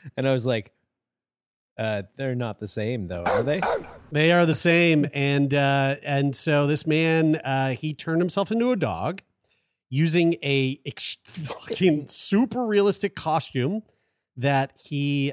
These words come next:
Speaker 2: um, uh, he said he hides his canine alter ego from his friends because he's worried what they, that what they'll think. They're, they're gonna think it's weird,
Speaker 1: Okay.
Speaker 2: which I think he's right. I think he is right in, in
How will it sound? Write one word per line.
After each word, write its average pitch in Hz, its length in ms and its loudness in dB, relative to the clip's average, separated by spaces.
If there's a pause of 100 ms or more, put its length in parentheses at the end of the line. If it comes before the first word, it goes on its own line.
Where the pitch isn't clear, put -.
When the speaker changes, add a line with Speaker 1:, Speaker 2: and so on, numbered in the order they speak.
(100)
Speaker 2:
um, 123 480 0 (600)
uh, 120 380 0 (1160)
he 147 160 -2
said 170 240 0
he 143 140 0
hides 185 480 -2
his 175 160 -4
canine 165 480 2
alter 151 240 -4
ego 139 340 -4
from 123 160 -4
his 113 100 -2
friends 117 280 -4
because 110 200 -8
he's 107 140 -6
worried 110 240 -6
what 101 140 -8
they, 95 180 -8 (300)
that 101 120 -8
what 107 140 -10
they'll 90 80 -16
think. 82 220 -18
They're, 110 140 -10
they're 113 120 -12
gonna 113 160 -4
think 98 160 -10
it's - 100 -14
weird, 82 200 -18 (160)
Speaker 1:
Okay. 120 100 -8
Speaker 2:
which 202 400 0
I 143 60 -2
think 165 180 -8
he's 202 140 -4
right. 139 320 -2 (680)
I 135 100 -2
think 190 160 -2
he 180 120 2
is 139 140 0
right 156 500 -2
in, 139 320 -2 (140)
in 127 300 -2